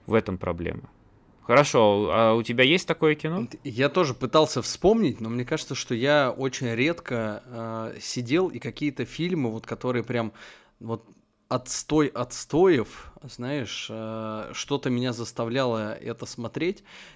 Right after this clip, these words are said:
Speaker 2: Я такого тоже не припомню, но
Speaker 1: Ну вот самый лучший фильм, я вспомнил. Наверное, это было
Speaker 2: <laughs>
Speaker 1: вот... Самый лучший
Speaker 2: Наверное,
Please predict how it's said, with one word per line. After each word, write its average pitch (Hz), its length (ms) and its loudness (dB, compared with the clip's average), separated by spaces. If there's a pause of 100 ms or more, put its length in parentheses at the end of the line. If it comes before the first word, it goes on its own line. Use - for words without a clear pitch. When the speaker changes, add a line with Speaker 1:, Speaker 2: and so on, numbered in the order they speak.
Speaker 2:
Я 120 160 -2
такого 143 260 -2
тоже 135 240 0
не 110 100 -2
припомню, 123 680 6
но 123 480 4 (160)
Speaker 1:
Ну 139 100 6
вот 180 140 6
самый 208 260 10
лучший 196 240 6
фильм, 147 220 6
я 113 140 6
вспомнил. 95 440 2
Наверное, 139 480 4
это 135 160 0
было 127 500 4
Speaker 2:
<laughs> - 60 -18
Speaker 1:
вот... 120 320 -4 (1300)
Самый 147 240 4
лучший 139 260 2
Speaker 2:
Наверное, 220 280 2